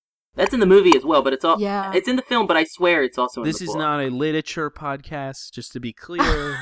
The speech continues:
Speaker 2: <laughs>
Speaker 1: This isn't Book Jive.
Speaker 2: <laughs> Well, yes, so,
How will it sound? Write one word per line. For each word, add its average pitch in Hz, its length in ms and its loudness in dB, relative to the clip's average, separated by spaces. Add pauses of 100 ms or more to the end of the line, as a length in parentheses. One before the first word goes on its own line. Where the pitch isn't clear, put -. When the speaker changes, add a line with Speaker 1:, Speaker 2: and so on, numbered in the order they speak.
Speaker 2:
<laughs> 320 120 0
Speaker 1:
This 147 120 -6
isn't 170 320 0
Book - 160 -4 (120)
Jive. 143 440 -4 (960)
Speaker 2:
<laughs> 415 300 -6 (2000)
Well, 262 200 6
yes, 277 380 0
so, 240 440 0